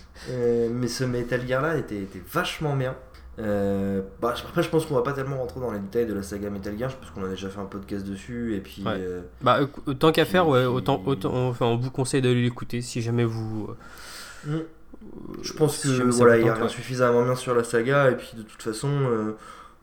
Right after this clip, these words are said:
Speaker 1: on, voilà, on a déjà expliqué, on a déjà ex-, passé une heure à expliquer pourquoi est-ce qu'on kiffe autant cette saga-là. Cet épisode-là, c'est le début de tout, et ça montre à quel point Hideo Kojima, il avait déjà de sacrés bollocks à l'époque, et à quel point ce mec est un, est un génie. Euh,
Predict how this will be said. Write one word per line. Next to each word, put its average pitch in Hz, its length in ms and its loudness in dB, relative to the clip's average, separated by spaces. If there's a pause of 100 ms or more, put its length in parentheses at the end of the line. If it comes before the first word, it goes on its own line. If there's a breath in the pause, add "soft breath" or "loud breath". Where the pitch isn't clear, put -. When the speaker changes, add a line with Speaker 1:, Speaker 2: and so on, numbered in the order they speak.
Speaker 1:
on, 110 200 -6
voilà, 110 180 2
on 101 100 0
a 95 40 -2
déjà 98 200 -2
expliqué, 123 440 -2
on 113 120 2
a 104 60 0
déjà 107 160 -2
ex-, 107 100 -4
passé - 320 -6
une 113 120 -2
heure 127 100 4
à 123 80 2
expliquer 120 360 -6
pourquoi 123 240 -6
est-ce - 60 -10
qu'on 123 100 -10
kiffe - 240 -12
autant 120 200 -6
cette 110 200 -6
saga-là. 117 540 4
Cet - 160 -8
épisode-là, 117 320 2
c'est 120 100 -4
le 110 60 -6
début 104 240 -4
de - 40 -18 (140)
tout, 139 320 -2
et 104 340 0 (480 loud breath)
ça - 180 -4
montre 117 180 -2
à 120 60 0
quel 117 180 -4
point 127 140 -4
Hideo 113 180 0
Kojima, 110 380 -2
il 113 100 -4
avait 101 140 0
déjà 101 180 -4
de 110 60 -6
sacrés 120 260 -6
bollocks 117 320 0
à 117 40 -4
l'époque, 110 400 -4
et 104 40 -6
à 101 40 -8
quel 101 160 -8
point 117 160 -8
ce - 160 -12
mec 113 240 -10
est - 120 -16
un, 87 60 -14 (220)
est 113 40 -12
un 110 40 -6
génie. 113 320 -4 (680 loud breath)
Euh, 104 400 0